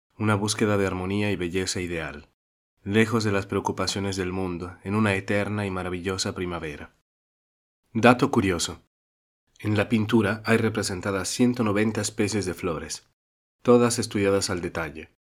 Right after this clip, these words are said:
¿Dónde podría Botticelli haber encontrado tantas variedades juntas? Algunos sugieren que se inspiró en los jardines de las villas medicias,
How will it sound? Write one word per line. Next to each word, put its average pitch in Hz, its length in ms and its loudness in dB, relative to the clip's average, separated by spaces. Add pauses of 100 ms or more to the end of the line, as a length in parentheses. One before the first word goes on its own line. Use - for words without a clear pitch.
(800)
¿Dónde 131 260 4
podría 107 340 2
Botticelli 98 520 -2
haber 98 160 0
encontrado 95 580 -4
tantas 113 460 -2
variedades 90 500 -2
juntas? 92 640 -8 (720)
Algunos 127 400 0
sugieren 120 400 2
que 123 100 -2
se 107 140 -2
inspiró 104 320 -2
en 107 60 0
los 107 120 -2
jardines 101 480 -4
de 101 80 -2
las 90 160 -4
villas 92 300 -4
medicias, 82 680 -8